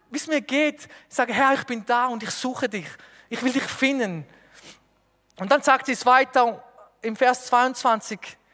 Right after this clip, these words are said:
nachdem sie sich ausgeweint hatte, nachdem sie wirklich, wirklich im tiefsten Punkt war, sagt sie, „Doch auch jetzt weiß ich, was du von Gott erbittest wirst,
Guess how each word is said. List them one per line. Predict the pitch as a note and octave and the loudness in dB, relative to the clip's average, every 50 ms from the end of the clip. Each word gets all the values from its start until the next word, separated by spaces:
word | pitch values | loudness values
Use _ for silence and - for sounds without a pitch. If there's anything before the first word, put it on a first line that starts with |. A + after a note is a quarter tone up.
| _ _ _ _ _ _ _ _ _ - | _ _ _ _ _ _ _ _ _ -10
nachdem | G#3 - - B3+ C4 C4 | -8 -4 -2 -2 -2 -2
sie | - A#3 | -2 -4
sich | G3+ A#3 - - | -4 -2 2 6
ausgeweint | B3+ C4+ C#4+ - - - C4+ C4 C4 B3+ B3+ B3 - | 6 6 6 4 2 -2 -2 -2 -4 -6 -6 -6 -4
hatte, | B3 A3+ G#3 - - G#3 F#3+ E3+ D3+ _ _ _ _ _ _ _ _ _ _ _ _ _ _ _ _ _ _ _ _ - | -4 -4 -4 -4 -10 -14 -14 -16 -18 _ _ _ _ _ _ _ _ _ _ _ _ _ _ _ _ _ _ _ _ -4
nachdem | - A#3 A3+ - - C#4 D4 D4+ C#4 A3 - - _ _ _ _ _ _ _ _ _ _ _ _ _ _ _ _ _ _ _ _ _ _ _ _ _ _ | -2 -2 0 2 4 4 4 4 2 -2 -8 -20 _ _ _ _ _ _ _ _ _ _ _ _ _ _ _ _ _ _ _ _ _ _ _ _ _ _
sie | - - C4+ | -4 2 6
wirklich, | B3+ D#4+ - - - A3+ - - - A#3 A3+ - _ _ _ - | 6 6 6 4 -4 -6 -8 -6 -4 -4 -4 -4 _ _ _ -2
wirklich | - D#4+ - - - C4 - - - | 0 0 0 0 -2 -6 -6 -8 -8
im | A#3 G#3+ | -8 -4
tiefsten | - - D4+ F4 E4 - E4+ B3+ | 0 2 2 2 2 0 -4 -2
Punkt | - C4+ D4+ F4+ - - | 0 0 -2 0 -2 -2
war, | C4+ | -2
sagt | B3+ - C4 - - | 0 2 0 0 0
sie, | - A3+ - - - - - - | -4 -6 -6 -8 -18 -20 0 6
„Doch | - D#4 F4 - F4 | 6 8 8 8 8
auch | D#4+ - | 6 6
jetzt | B3+ A#3+ A3+ A#3 C4 D#4+ F#4 G#4 A4 G#4+ - - - - C#4 | 4 -4 -2 2 6 8 10 10 10 8 4 -2 -2 2 6
weiß | D4 C4+ C4 B3+ B3 - - | 6 8 6 6 4 0 -2
ich, | A#3 G3+ E3+ D#3 - - - - - - _ _ _ _ _ _ _ _ _ _ _ _ _ _ _ _ - | 0 0 0 -2 -4 -8 -14 -16 -20 -20 _ _ _ _ _ _ _ _ _ _ _ _ _ _ _ _ -2
was | G3+ G3+ - - - _ _ - | -2 -2 -2 -4 -14 _ _ -2
du | - C4 C#4+ D#4 D#4+ D#4+ | 2 4 4 6 4 2
von | - - - B3 A#3 A3+ G3+ | 2 2 2 2 2 2 2
Gott | - A3+ B3 C4+ - B3 | 4 4 4 4 4 0
erbittest | A3+ F#3+ G3 A#3 B3+ - - A3 F3 D3+ - - - _ - - _ _ _ _ _ _ - | -2 -2 -2 -4 -4 -4 -4 -4 -4 -4 -8 -14 -18 _ -20 -20 _ _ _ _ _ _ -4
wirst, | F3+ F#3+ F3+ D#3+ - - - - | -2 0 0 0 -2 -6 -18 -20